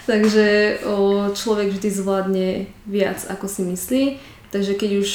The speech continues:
o, či je to nejaká forma vzdelávania, či už škola, alebo kurz, alebo niečo, čomu sa venujem, o, venuj sa tomu trošku ešte viac, <laughs> než sa venuješ.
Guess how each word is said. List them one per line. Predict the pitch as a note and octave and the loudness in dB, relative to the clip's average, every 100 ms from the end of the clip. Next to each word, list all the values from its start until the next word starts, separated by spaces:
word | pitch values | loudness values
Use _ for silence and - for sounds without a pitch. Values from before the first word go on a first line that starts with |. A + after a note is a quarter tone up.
| - | -2
o, | G#3+ G3 G3 G3 F#3+ - | 0 2 4 4 2 -2
či | - A3 | -2 0
je | G#3 | 0
to | G#3+ | 0
nejaká | G#3 G#3 | -2 -4
forma | G#3 - G#3 G3+ | -6 -4 -2 -2
vzdelávania, | G3+ G3+ G3 G3 G3 F#3+ F#3+ | -2 0 0 0 0 0 -4
či | - | -6
už | F#3+ - | -10 -8
škola, | - G3 F#3+ | -2 0 0
alebo | F#3+ F#3+ F#3+ | -2 -2 -2
kurz, | G3 G3+ G3+ G3 F#3+ - - | -6 0 2 2 0 -8 -6
alebo | F#3 F#3+ F#3+ G3 G3 F#3+ | -2 0 0 2 2 2
niečo, | G3+ G3 G3+ G#3 F#3+ | 4 2 2 -2 -2
čomu | G3+ G3 | 0 -2
sa | G3 G#3 | -2 -2
venujem, | F#3+ G3 G#3+ G#3+ A3 - - - - - - - - - - - - | 0 0 2 2 -2 -6 -20 -20 -20 -20 -20 -20 -20 -20 -20 -20 -10
o, | G#3 G3 G3 G3 G3 G3+ - G#3+ | -2 2 4 4 2 -2 -10 -4
venuj | G#3 F#3 F3+ | 0 0 -2
sa | F3+ | -6
tomu | F3+ F3+ | -4 -4
trošku | - F#3 - | -4 -6 -6
ešte | F#3 - F3+ | -6 -8 -6
viac, | E3+ F3+ - B2+ - D4+ D#4 D#4 - | -6 -6 -6 -4 6 12 12 12 10
<laughs> | C#4 - - - - - | 6 6 -4 -10 -12 -6
než | G#3 G3 F#3+ | 2 2 2
sa | - G3 | -2 -2
venuješ. | F3+ F3+ F3 F#3 | -2 -2 -2 -4